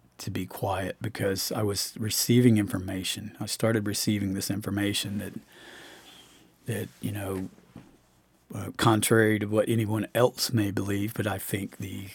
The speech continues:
the cosmic star people or the, or the, my ancestors or, um, Great Spirit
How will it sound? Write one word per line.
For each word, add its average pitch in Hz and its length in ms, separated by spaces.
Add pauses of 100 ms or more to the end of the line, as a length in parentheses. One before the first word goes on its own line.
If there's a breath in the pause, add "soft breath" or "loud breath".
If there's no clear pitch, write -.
the 107 100
cosmic 104 580 (600)
star 110 500
people 113 440
or 101 140
the, 98 460
or 101 240
the, 98 440 (140)
my 95 140
ancestors 110 1080 (380)
or, 104 440 (1000 soft breath)
um, 107 260
Great 110 300
Spirit 120 460